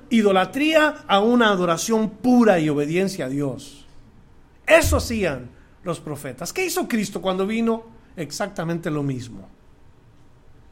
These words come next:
Y le decía a los fariseos, "Ustedes son sepulcros blanqueados,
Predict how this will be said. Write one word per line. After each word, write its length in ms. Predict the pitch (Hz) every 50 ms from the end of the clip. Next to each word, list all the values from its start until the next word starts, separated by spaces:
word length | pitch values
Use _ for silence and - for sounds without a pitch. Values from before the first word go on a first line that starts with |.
| - - - -
Y 100 | 175 196
le 120 | 208 202 190
decía 340 | 175 165 - - 165 185 180
a 20 |
los 260 | 185 180 - - - - - - - - - - _ - - - - -
fariseos, 560 | 170 156 147 147 143 - 170 165 170 170 151
"Ustedes 320 | 143 143 - 196 185 185
son 160 | - 190 180
sepulcros 680 | 170 - 156 139 139 - - 226 220 226 220 196 165 135
blanqueados, 920 | 131 131 127 123 120 - 156 147 139 131 123 - - - - - - -